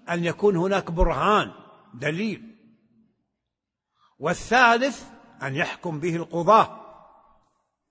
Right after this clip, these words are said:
علماء الشرع، لا المبتدعة من أهل الخروج والثوريين. والأمر الرابع أن يكون عند، <clears throat>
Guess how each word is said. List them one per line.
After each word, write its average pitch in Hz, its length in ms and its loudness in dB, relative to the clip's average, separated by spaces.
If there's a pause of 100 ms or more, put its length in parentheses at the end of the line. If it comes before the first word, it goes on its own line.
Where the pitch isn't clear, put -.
(140)
علماء 165 540 0
الشرع، 190 680 0 (1040)
لا 156 100 -2
المبتدعة 208 800 -2 (1800)
من 127 140 -14
أهل 151 220 -6
الخروج 165 640 -2 (1120)
والثوريين. 160 920 -4 (1600)
والأمر 233 500 2
الرابع 190 640 2 (1300)
أن 185 160 -2
يكون 196 460 0
عند، 220 380 0
<clears throat> 247 200 4